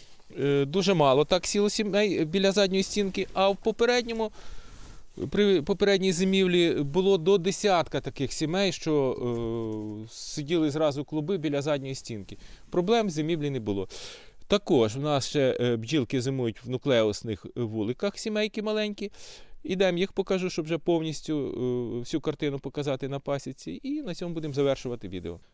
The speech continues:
І так, покажу, е, маленькі сімейки, які в нас зимують в нуклеусних вуликах в двох корпусах. Ці сімейки ми докормлювали цукровим сиропом.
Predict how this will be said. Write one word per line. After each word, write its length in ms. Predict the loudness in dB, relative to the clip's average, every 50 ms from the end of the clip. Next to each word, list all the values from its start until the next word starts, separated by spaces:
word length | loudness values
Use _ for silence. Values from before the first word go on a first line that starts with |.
| _ _ -14
І 60 | -6
так, 160 | -2 -2 -2 -2
покажу, 1300 | -4 -2 0 0 0 0 0 -2 0 0 0 -2 -2 -4 -4 -2 -2 -2 -2 -2 -2 -4 -4 -8 -10
е, 260 | -16 _ _ -20 -20 -20 -20 -20 -20 -20 -20 -20 -20 -8 -4
маленькі 380 | 0 0 2 2 0 0 -4 -4
сімейки, 560 | -2 -2 0 2 2 0 0 -2 -4 -8 -10 -10 -14 -20 -20 -20 -18 -10
які 220 | -8 -4 -2 0 2
в 40 | 2
нас 140 | 2 2
зимують 480 | 2 2 2 2 2 2 0 0 -2 -6
в 240 | -6 -4 -4 -4 -4
нуклеусних 640 | -4 0 2 4 4 4 4 2 0 -4 -6 -4
вуликах 540 | -4 -2 0 0 0 0 0 0 -2 -2 -4 -10 -20 -20 -20 -20 -20 -18 -16
в 160 | -14 -12 -6
двох 340 | 0 2 2 2 2 0 -2
корпусах. 760 | -2 -2 -2 -2 -4 -8 -6 -4 -4 -4 -4 -4 -8 -12 -16 -20 -20 -20 -20 -20 -20 -18 -14 -14 -14 -14
Ці 500 | -10 -4 0 2 4 4 4 2 0 -2 -4 -6
сімейки 540 | -4 -4 -4 -2 -2 -2 -2 -2 -2 -4 -6
ми 340 | -4 -2 -2 -2 -2 -2 -4
докормлювали 1080 | -6 -8 -4 -2 0 0 0 0 0 2 2 2 2 2 -2 -4 -6 -6 -6 -6 -8 -10 -14 -18 _ _ -20 -20 -20 -20 -20 -20 -20 -20 -20 -10
цукровим 500 | -8 -6 -4 0 2 2 2 0 -2 -4 -8 -8 -8 -8
сиропом. 560 | -2 0 2 4 4 4 2 0 -4 -8 -8